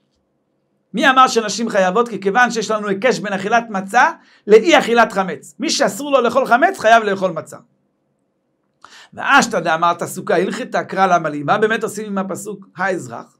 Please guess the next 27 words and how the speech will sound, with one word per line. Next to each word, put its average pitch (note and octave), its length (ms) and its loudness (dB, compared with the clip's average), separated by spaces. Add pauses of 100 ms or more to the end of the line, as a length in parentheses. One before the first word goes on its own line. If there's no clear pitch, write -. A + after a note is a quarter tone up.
(400)
זה C3 120 -12
בא G3 160 6
לרבות B3 520 6
את B3+ 120 -6
הגרים. G3 360 0 (680)
צעק C4 300 -6
אלא D#3+ 140 -2
תחמינא E3 420 -6
האזרח D#3+ 440 -2
בישראל, D#3+ 400 -4
אמר D#3+ 200 -2
רחמונא, E3 400 -2
ולא F3 240 8
את G#3 120 2
הגרים. G3 580 -2 (1400)
כמשמע D4 500 0
לן D#4+ 340 8 (640)
שגם B3 380 2
הם B3+ 180 4
בכלל. F#3 320 -4 (1300)
יום C4+ 160 2
הכיפורים, C#4+ 640 -2
שואלת C4 260 -2
הגמרא, C#4 360 0
למה D#4+ 340 4
צריכים A3+ 340 -8
פסוק? - 460 -10